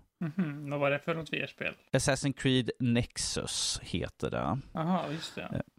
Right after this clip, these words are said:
Speaker 1: Jag har glömt av typ.
Speaker 2: och
Speaker 1: Nästan.
Speaker 2: det här är då Y-, Ylgivemont, alltså C E O för Ubisoft, som sa, "Ah,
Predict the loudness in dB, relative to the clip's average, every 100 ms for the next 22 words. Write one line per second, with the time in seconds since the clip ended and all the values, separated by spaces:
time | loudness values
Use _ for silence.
0 | _ -2 0 -2 -2 -2 -6 0 2 2
1 | 2 4 6 4 4 4 4 4 2 4
2 | 4 6 4 4 6 6 4 0 -4 -4
3 | -8 -6 0 2 2 2 2 6 4 4
4 | 4 4 6 4 -2 _ 0 2 0 0
5 | 2 2 4